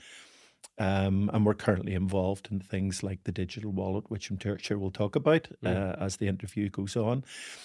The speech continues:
Speaker 1: And then the third major function of O G C I O is a high-level governance function. And interestingly enough, um, when the Department of Public Expenditure, N D P Delivery and Reform,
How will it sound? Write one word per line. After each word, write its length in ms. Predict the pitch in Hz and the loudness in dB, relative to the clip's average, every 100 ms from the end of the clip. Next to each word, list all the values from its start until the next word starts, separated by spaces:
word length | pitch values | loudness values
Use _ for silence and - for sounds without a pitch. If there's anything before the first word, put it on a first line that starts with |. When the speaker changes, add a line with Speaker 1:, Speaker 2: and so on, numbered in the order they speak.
| - - - | -18 -12 6
Speaker 1:
And 160 | 120 | 8
then 160 | 139 139 | 10 8
the 60 | 127 | 6
third 400 | - 143 147 127 | 8 10 10 10
major 460 | 127 113 113 107 | 8 8 8 4
function 840 | 92 - 117 123 - 110 101 95 - | 4 4 6 6 4 4 6 4 2
of 340 | 98 98 92 | 2 2 2
O 140 | 104 101 | 2 2
G 180 | 95 92 | 2 0
C 220 | - 98 | 0 2
I 260 | 98 98 | 4 4
O 340 | 98 98 95 98 - - - _ | 4 4 4 0 -6 -16 -18 _
is 340 | 110 101 92 - | 6 6 4 4
a 260 | 98 98 | 4 4
high-level 480 | 92 104 104 95 98 | 4 2 2 2 0
governance 520 | 95 95 113 120 - | 0 0 2 0 -2
function. 500 | - 127 120 117 95 - _ - - - - _ | 0 0 0 -2 -4 -8 _ -20 -18 -18 -20 _
And 460 | 104 104 101 101 92 | 4 6 6 4 4
interestingly 640 | 135 - - 107 101 95 | 4 4 2 4 4 4
enough, 680 | 95 98 117 - - - - - | 4 6 4 2 -6 -10 -18 -4
um, 460 | 98 95 98 98 101 | 0 2 2 0 2
when 460 | 101 95 95 95 - - - - | 4 4 4 2 -2 -18 -20 -4
the 100 | - | 0
Department 520 | 92 92 113 101 101 92 | 0 4 4 4 2 0
of 160 | - | -4
Public 340 | - 95 104 98 | 0 2 2 0
Expenditure, 800 | 92 - 104 104 101 - 101 101 | -4 -2 2 2 2 2 2 2
N 260 | 104 98 98 | 4 2 4
D 160 | 101 | 0
P 420 | 92 - 101 98 95 | 0 0 2 0 0
Delivery 440 | 101 95 95 117 107 | 2 2 4 6 6
and 140 | 104 | 6
Reform, 560 | 107 - 113 147 185 | 4 8 8 8 6